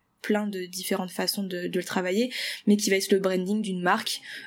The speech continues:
euh, par exemple une start-up avec plusieurs fondateurs, mais qui ont créé une marque, euh, avec ses propres valeurs, son propre message, sa propre mission, et, euh, voilà, qui est pas axée sur, euh, les, les fondateurs, comme, euh, par exemple, je,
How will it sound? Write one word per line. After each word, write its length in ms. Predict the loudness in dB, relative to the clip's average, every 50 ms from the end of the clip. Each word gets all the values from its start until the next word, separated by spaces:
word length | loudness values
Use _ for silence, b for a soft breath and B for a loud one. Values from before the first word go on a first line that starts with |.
| B
euh, 460 | 0 0 0 0 0 0 2 2 2 2
par 160 | 2 2 2
exemple 300 | 2 2 -2 0 0 0
une 80 | 0
start-up 420 | 2 2 0 2 4 4 4 4 4
avec 220 | 2 2 0 -2
plusieurs 340 | -2 -2 -2 -2 -2 -2 -2
fondateurs, 480 | 0 0 0 0 0 2 2 2 2 2
mais 100 | 2 0
qui 140 | 0 -2
ont 80 | -2 -2
créé 380 | -2 0 2 2 2 2 0 2
une 160 | 2 2 2
marque, 440 | 2 0 -2 -2 -4 -6 -8 -8 -10 _ -4
euh, 220 | -4 -2 -2 -2 -4 -4 -4 _
avec 220 | 0 2 2 2 2
ses 160 | 2 2 2
propres 340 | 4 4 4 4 4 2 2
valeurs, 420 | 2 2 2 2 2 2 2 2
son 220 | -2 -4 -4 -4 -2
propre 320 | 0 0 0 2 0 -2
message, 400 | -2 -2 -2 0 0 0 2 0
sa 120 | 0 0 2
propre 320 | 2 2 2 4 4 2 2
mission, 460 | 2 0 -2 -2 0 0 0 0 B B B B B B B B B B B B _ 0
et, 260 | 2 2 2 2 0 0 0
euh, 340 | -2 -2 -2 0 0 0 0 0
voilà, 200 | -2 -2 -4 -4
qui 260 | -6 -4 -2 0 0 2
est 40 | 2
pas 140 | 2 2
axée 260 | 0 0 0 2 2 2
sur, 320 | 2 0 0 -2 -2 -2
euh, 240 | -2 -2 -2 -2 -4 B B B B B B B 2
les, 180 | 2 2 2 0 0
les 100 | 0 2
fondateurs, 680 | 2 2 2 0 0 0 0 2 2 2 2 2 -2 -2 0
comme, 240 | 2 2 2 2 -2
euh, 80 | -2
par 180 | 0 2 2 2
exemple, 320 | 0 -2 -4 -6 -6 -6
je, 80 | -6